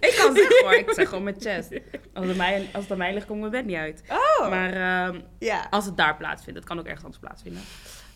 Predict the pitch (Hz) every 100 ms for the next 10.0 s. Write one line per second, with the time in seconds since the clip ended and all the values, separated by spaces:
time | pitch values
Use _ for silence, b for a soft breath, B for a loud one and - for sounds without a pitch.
0 | - - 190 180 175 175 165 - - -
1 | - - - 202 226 233 220 220 254 -
2 | 220 220 247 269 - 233 - 214 185 170
3 | 160 170 - - - - - - 190 156
4 | 190 180 196 220 - 190 190 185 - 214
5 | 220 214 - 214 208 - 208 220 - 208
6 | 214 - 269 262 - 240 226 214 190 208
7 | - 262 262 240 226 214 - b b b
8 | b - 240 285 320 311 302 254 254 247
9 | 208 208 214 214 - 196 185 190 -